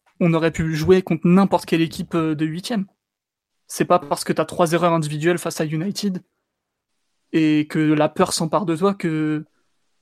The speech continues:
que tu peux pas affronter un... une équipe d'un meilleur calibre. Footballistiquement, il s'est rien passé de la part de United. T'as pas été mis au supplice. Ils t'ont pas poussé, euh,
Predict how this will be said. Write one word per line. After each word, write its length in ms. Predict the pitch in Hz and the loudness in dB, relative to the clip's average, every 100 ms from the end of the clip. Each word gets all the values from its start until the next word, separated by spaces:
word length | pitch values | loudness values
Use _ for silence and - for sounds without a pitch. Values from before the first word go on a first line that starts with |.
| _ 285 - | _ -20 -8
que 180 | 160 156 | -4 -4
tu 160 | - | -2
peux 140 | 147 156 | -2 2
pas 120 | 156 | 2
affronter 380 | 156 - 151 170 | 2 -2 0 2
un... 480 | 160 156 151 151 - _ - | 2 -2 -4 -8 -12 _ -8
une 140 | 160 | -6
équipe 200 | 156 175 | -4 -4
d'un 120 | 151 | -2
meilleur 200 | 160 160 | 0 0
calibre. 380 | - 208 220 - _ _ _ | 2 4 4 2 _ _ _
Footballistiquement, 680 | - 175 160 156 - 170 202 | -2 2 2 0 -4 0 0
il 140 | 170 165 | 0 -2
s'est 140 | 160 | -6
rien 180 | 147 165 | -4 -2
passé 260 | 196 202 | -2 -2
de 80 | 220 | -2
la 200 | 175 170 | 0 0
part 160 | 175 170 | -2 -4
de 100 | 165 | -2
United. 420 | 165 175 214 175 - _ _ | -2 -2 -2 -4 -6 _ _
T'as 80 | 156 | -2
pas 140 | 165 | 0
été 160 | 160 165 | 0 0
mis 100 | 165 | 0
au 60 | |
supplice. 580 | 151 - - 226 - - _ _ - | -2 -4 -4 -6 -6 -14 _ _ -8
Ils 80 | |
t'ont 160 | - 156 | -4 0
pas 120 | 165 | 0
poussé, 500 | - 170 - 175 170 | -2 -8 0 2 4
euh, 180 | 160 147 | 2 -2